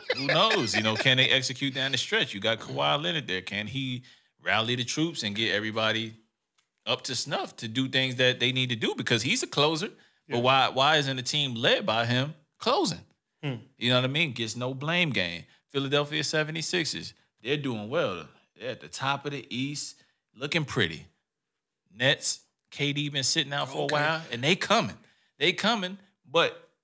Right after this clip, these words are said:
Speaker 1: the reason why people put the Nets at the top, no matter what right now, is because of what they can become with all three
Speaker 2: Yeah.
Speaker 1: of them guys are there. And then there's talks of them getting Blake Griffin.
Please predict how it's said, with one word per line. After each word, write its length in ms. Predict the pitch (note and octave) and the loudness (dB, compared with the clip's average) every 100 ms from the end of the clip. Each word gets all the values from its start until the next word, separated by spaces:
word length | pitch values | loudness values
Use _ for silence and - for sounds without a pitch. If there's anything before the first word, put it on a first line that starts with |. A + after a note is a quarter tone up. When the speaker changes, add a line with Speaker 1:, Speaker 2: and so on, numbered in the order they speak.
| - | -14
Speaker 1:
the 80 | C#3 | -2
reason 300 | G#3 F3 F3 | 0 0 0
why 160 | F#3+ | -2
people 260 | - G3 E3 | 0 -4 -2
put 220 | G3 D#3+ | -4 -4
the 80 | C#3+ | 0
Nets 260 | G3 F3 A#2 | 0 0 0
at 140 | D3+ | -2
the 80 | C3+ | -2
top, 400 | - G#3+ F3 - | 2 2 2 -4
no 160 | D3 D3 | -2 2
matter 260 | D#3 D3 C3+ | 4 4 2
what 340 | F3 C4+ - | 0 0 2
right 160 | D3+ D3 | 0 0
now, 280 | D3+ D#3 - | -2 -2 -4
is 160 | D3+ D3 | -10 -8
because 340 | D3+ D#3+ C#3 | -4 -2 -2
of 200 | C3+ A2+ | -4 -2
what 180 | F3+ - | -2 0
they 100 | D#3 | 0
can 460 | C3+ - F3+ F3 D3+ | 0 -2 0 0 0
become 340 | A#2 - A#2+ | -4 -2 -2
with 120 | A#2+ | 2
all 180 | C3 C3+ | 2 2
three 200 | C3+ C3+ | 2 2
Speaker 2:
Yeah. 80 | C3 | 4
Speaker 1:
of 40 | |
them 160 | B2 B2 | 2 2
guys 460 | B2+ B2+ A#2+ A#2 - - - - | 4 6 6 2 -2 -14 -20 -4
are 140 | B2 B2 | -2 0
there. 300 | F3+ G3 D3 | 0 0 -2
And 220 | C#3 C#3+ | -4 0
then 420 | B3 A#3+ G#3+ F#3+ | 2 2 0 -2
there's 180 | F#3 F#3+ | -2 -2
talks 360 | - A3 - G#3+ | -2 -2 -2 -4
of 80 | |
them 100 | G3 | -8
getting 280 | F#3+ G#3+ G3 | -8 -8 -8
Blake 300 | F#3+ A3 - | -8 -8 -8
Griffin. 560 | - B3+ B3+ C4 G3+ | -6 -6 -4 -2 -4